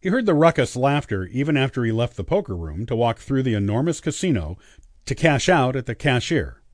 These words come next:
The floor's busy pattern danced before his tired eyes, and he continued, head down,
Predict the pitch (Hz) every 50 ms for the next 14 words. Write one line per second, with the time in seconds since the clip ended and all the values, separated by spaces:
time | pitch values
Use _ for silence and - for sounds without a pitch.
0 | _ _ _ _ _ _ _ _ _ _ _ _ _ _ - - - 165 175 190
1 | 220 220 175 139 170 175 160 180 170 - 135 156 147 139 113 110 113 127 131 120
2 | 127 131 131 - - - 123 - 127 117 120 120 - - - 127 120 113 110 110
3 | 123 131 123 107 101 101 110 107 - - - _ _ _ _ _ - 117 120 139
4 | - - 139 - - 170 156 120 98 82 76 - - _ _ _ _ _ _ _
5 | _ - 120 135 131 127 135 135 127 120 107 90 87